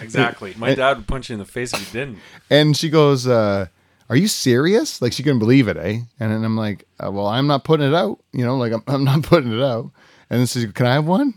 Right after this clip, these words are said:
Speaker 2: I'm like, "Yeah, you can have one." So she, me and her were puffing darts the whole night <laughs> at the table.
Speaker 1: That was great.
Speaker 2: Yeah, and I, I do apologize. My interview got screwed up. I don't know what happened with it, but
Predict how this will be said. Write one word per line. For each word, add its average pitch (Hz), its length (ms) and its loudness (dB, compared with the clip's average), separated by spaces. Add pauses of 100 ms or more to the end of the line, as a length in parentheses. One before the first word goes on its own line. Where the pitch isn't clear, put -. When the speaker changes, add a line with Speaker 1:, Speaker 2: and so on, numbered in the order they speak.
Speaker 2:
I'm 117 140 -2
like, 117 140 -4
"Yeah, 202 220 -6
you 104 120 -2
can 92 140 -10
have 90 220 -6
one." 92 300 -10
So 127 200 -8
she, 135 140 -6
me 135 160 0
and 127 80 2
her 123 80 0
were 110 120 -2
puffing 117 380 -4
darts 110 320 -2
the 107 60 -2
whole 107 160 -4
night 117 340 4
<laughs> 254 480 -6
at 139 160 4
the 120 160 -2
table. 123 340 -4
Speaker 1:
That 92 100 -4
was 123 120 -10
great. 117 420 -10
Speaker 2:
Yeah, 107 220 2 (300)
and 127 80 -2
I, 147 80 6
I 160 40 6
do 165 160 4
apologize. 127 540 4
My 107 80 -2
interview 113 340 -2
got 95 160 -4
screwed 104 300 -4
up. 101 240 -4
I 98 80 -2
don't 107 140 -2
know 101 80 -4
what 95 120 -2
happened 98 320 -2
with 92 160 -6
it, 95 160 -6
but 85 220 -8